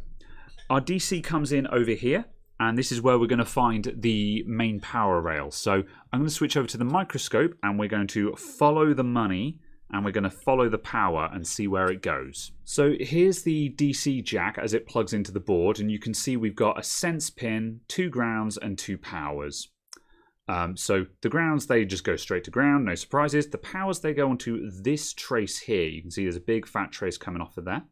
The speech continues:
And that comes along here, and it goes into this inductor here. So this is a, this is a inductor, and that just smooths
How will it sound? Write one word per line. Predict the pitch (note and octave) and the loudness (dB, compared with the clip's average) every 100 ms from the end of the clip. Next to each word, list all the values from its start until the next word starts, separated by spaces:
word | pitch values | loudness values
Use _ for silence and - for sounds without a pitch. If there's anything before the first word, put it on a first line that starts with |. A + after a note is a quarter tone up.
| - - - - - - - - | -20 -18 -18 -18 -20 -20 -20 -14
And | - F2+ F2+ | -8 -6 -4
that | A2 - | -4 -6
comes | - C3 G#2 | -8 -6 -4
along | A2+ G#3 G3 | -2 -2 -2
here, | A2 A2+ G#3+ - - - _ _ - | -4 -6 -6 -10 -20 -20 _ _ -6
and | A2+ | -4
it | A#2 | -2
goes | B2 A#2 G#2 - | 2 4 2 -2
into | B2+ A#2+ A2+ - A#2 A2 A2 - - _ | 0 0 0 0 2 2 0 -8 -20 _
this | G#2 F#2+ B2 C3+ - - | -12 0 0 2 -4 -4
inductor | B2 A2+ B2 A2+ - - G2 | -2 0 0 -2 -2 -2 -2
here. | F2 F#2+ D2+ C#2+ | -2 -4 -2 -4
So | - F2+ | -4 -2
this | F2+ B2+ - | -2 -4 -4
is | G#2+ | -6
a, | A2 - | -6 -6
this | A#2 A#2+ - | -2 -2 0
is | A2 | -2
a | G#2+ F#2+ - | 0 0 -2
inductor, | F2 E2+ C#3+ C#3+ - D3+ D3+ - - _ | -8 0 -2 0 -2 -2 -2 -18 -20 _
and | G#2+ G#2+ | -2 0
that | D#3 E3 | 0 0
just | D#3+ - - | -4 -4 -4
smooths | D3+ D3+ C#3 A#2 | 2 4 4 0